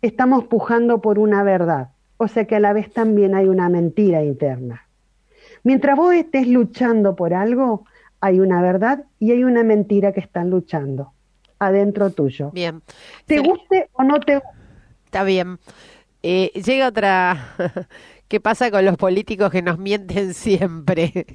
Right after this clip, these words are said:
Speaker 2: <laughs> Bueno, no sé,
Speaker 1: A ver,
Speaker 2: esto, esto no resiste
Speaker 1: yo, yo
Speaker 2: análisis,
Speaker 1: tengo,
Speaker 2: creo.
Speaker 1: yo soy de las personas que tiene fe y confianza y veo lo que está sucediendo no como una tragedia, sino viendo como lo vi-, lo estoy viendo el cambio planetario.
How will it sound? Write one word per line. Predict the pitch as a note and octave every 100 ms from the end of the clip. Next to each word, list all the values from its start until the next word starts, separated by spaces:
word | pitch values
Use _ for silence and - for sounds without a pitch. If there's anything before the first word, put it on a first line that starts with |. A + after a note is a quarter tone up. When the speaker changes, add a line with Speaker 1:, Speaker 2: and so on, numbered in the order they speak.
| -
Speaker 2:
<laughs> | _ - - - - F#3
Bueno, | - - -
no | F#3 F#3
sé, | E3 B3+
Speaker 1:
A | A#3
ver, | G3+
Speaker 2:
esto, | G3 G#3 -
esto | F#3+
no | G3
resiste | F#3+ - F4+ F4
Speaker 1:
yo, |
yo |
Speaker 2:
análisis, | - E4 E4 E4
Speaker 1:
tengo, | E4 D#4+
Speaker 2:
creo. | - E3 D#3
Speaker 1:
yo | D#4+
soy | D#4+ E4 D#4
de | D4
las | C4+ B3
personas | - B3+ B3 D4 C#4+ C#4+ C#4
que | B3
tiene | G3 B3+ B3+ B3+
fe | - - C#4 C4+
y | G#3+
confianza | A#3 G#3+ G#3+ G3+ F#3+ G3 - B3 D4 _ _ _ _ -
y | A#3+
veo | C4 D4
lo | C#4+
que | C4
está | F#3+ A3+
sucediendo | G#3 A3 G#3 F#3+ G3+ G#3+ A3 G#3
no | G#3+ A3+
como | B3 A3+
una | G3+ F#3+
tragedia, | F3 E3 - F3+ F3+ G#3 A3 A#3+ A#3+ - - _
sino | - G3+ G#3+
viendo | G#3+ A3 A3 A3
como | G3 F#3+ F#3+
lo | G3 F#3
vi-, | G3 G3+
lo |
estoy | G3+ G#3+
viendo | A3+ G#3+
el | G3+
cambio | G3 F#3+ F#3+
planetario. | F3+ E3 D3+ - C3+ C#3+ C3